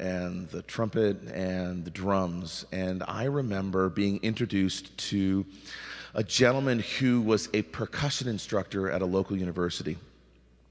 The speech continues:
And, uh, he was a Christian, and my dad was putting together kind of a corporate worship experience that would happen on Sunday nights with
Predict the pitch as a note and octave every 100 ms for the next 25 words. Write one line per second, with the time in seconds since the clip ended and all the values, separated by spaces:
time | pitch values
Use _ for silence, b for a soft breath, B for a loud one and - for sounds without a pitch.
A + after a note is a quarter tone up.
0 | _ _ _ B B B B B B -
1 | A#2 A2+ A2 G#2+ G#2 G2+ - C#3+ C3 -
2 | - C3+ - C#3+ D3 A2 G#2+ G2+ G2 A2+
3 | A2 B2+ A#2+ - A#2+ G#2+ F#2 A2+ G#2+ A2
4 | G#2+ - A2+ A2 G#2 F#2 - G2+ G2 F#2+
5 | - - - - B2+ A#2+ B2+ A2+ - G2+
6 | A2 - A2+ G2+ - - - - - G#2+
7 | A2 A2 G#2+ G#2 - F#2 F2 F#2+ F#2 F#2+
8 | F#2 G#2 F#2 F2+ F#2 G2+ G#2 - F2